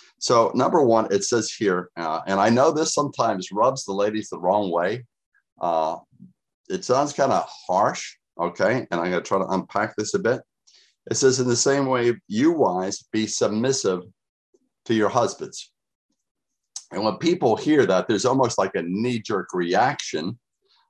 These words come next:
uh, that, you know, the husband is the master in the marriage, and the wife is the slave.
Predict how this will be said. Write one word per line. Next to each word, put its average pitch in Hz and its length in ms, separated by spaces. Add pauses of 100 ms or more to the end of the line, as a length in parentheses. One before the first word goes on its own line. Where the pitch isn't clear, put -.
(140)
uh, 87 360 (420)
that, 104 180
you 117 100
know, 104 300 (500)
the 113 100
husband 120 600
is 95 200
the 92 120
master 104 680 (1600)
in 98 80
the 95 80
marriage, 110 500 (300)
and 92 80
the 90 80
wife 131 380
is 90 200
the - 100
slave. 98 640